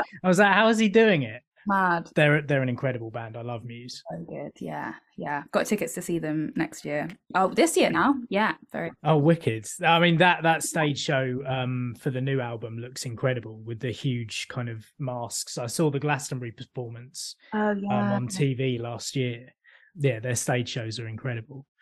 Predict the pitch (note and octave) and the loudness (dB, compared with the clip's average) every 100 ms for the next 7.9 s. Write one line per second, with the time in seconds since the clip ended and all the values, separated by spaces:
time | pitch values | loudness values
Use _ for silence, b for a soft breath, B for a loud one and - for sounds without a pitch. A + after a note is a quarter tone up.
0 | B D3+ B _ D#3 D#3 E3+ - - E3 | B -14 B _ -12 -10 -12 -14 -10 -6
1 | - - - G#3 F#3+ G3+ G#3 A#3 G3 G#3 | -4 -4 2 6 8 8 8 8 6 4
2 | D#3 F#3+ E3 E3+ F3+ D#3 D3 C3 B2 A#2+ | 2 0 2 2 0 -2 -4 -4 -6 -6
3 | B2 A2+ A2+ A#2 - C#3 B2 A#2 B2 A#2+ | -6 -6 -10 -14 -10 -8 -6 -6 -6 -2
4 | D#3 D3 C#3+ C#3+ - - - C3+ C3+ C3+ | 2 2 2 0 -4 -6 -4 -4 -2 -2
5 | B2+ C#3+ C3 C3+ B2+ C3+ C#3 C3 B2+ B2 | 0 0 0 -2 -4 -6 -8 -6 -6 -6
6 | - C3+ A2+ D3 B2+ B2+ B2 C#3+ C3 A#2+ | -6 -6 -2 -2 0 -2 -4 -6 -10 -6
7 | C#3 C3 B2 B2 B2 - B2+ B2 | -6 -6 -6 -4 -6 -6 -2 -2